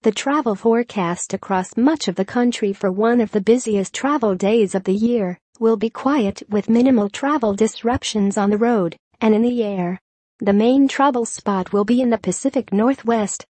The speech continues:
where several storms have brought heavy rain to the area this week,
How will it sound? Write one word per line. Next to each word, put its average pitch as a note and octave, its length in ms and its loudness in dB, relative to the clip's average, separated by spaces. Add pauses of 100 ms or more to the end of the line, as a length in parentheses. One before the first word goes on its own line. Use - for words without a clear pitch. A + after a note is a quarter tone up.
(120)
where A#3 220 2
several B3 500 0
storms A3 560 0
have G#3 220 -6
brought A3 240 0
heavy A3+ 260 0
rain B3 360 2
to A#3+ 80 0
the G3 220 -2
area A3+ 360 0
this G3 260 -4
week, G3 260 -2